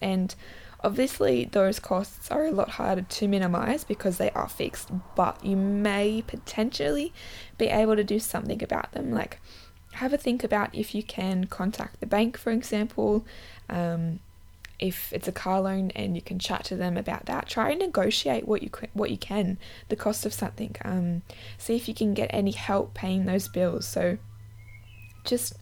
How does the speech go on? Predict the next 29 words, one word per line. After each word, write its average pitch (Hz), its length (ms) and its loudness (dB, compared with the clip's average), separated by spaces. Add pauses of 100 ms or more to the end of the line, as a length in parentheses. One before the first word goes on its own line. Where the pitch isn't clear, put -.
I 214 60 6
guess, 240 240 0
have 247 160 -2
a 196 40 2
look 208 140 0
at - 100 0
it. 202 180 2
And 190 200 0
obviously 202 580 0 (440)
it - 200 4
might 196 200 2
be 190 80 -2
slightly - 360 2
harder, 214 300 2
but 214 180 0
that - 140 -2
doesn't 202 260 0
mean 196 180 2
that 190 100 2
it's - 120 -6
impossible, 190 580 -4
and 190 100 -2
it - 120 -6
doesn't 190 300 0
mean 190 160 2
that - 140 -2
you 196 60 -2
shouldn't 180 380 0
try. - 380 -2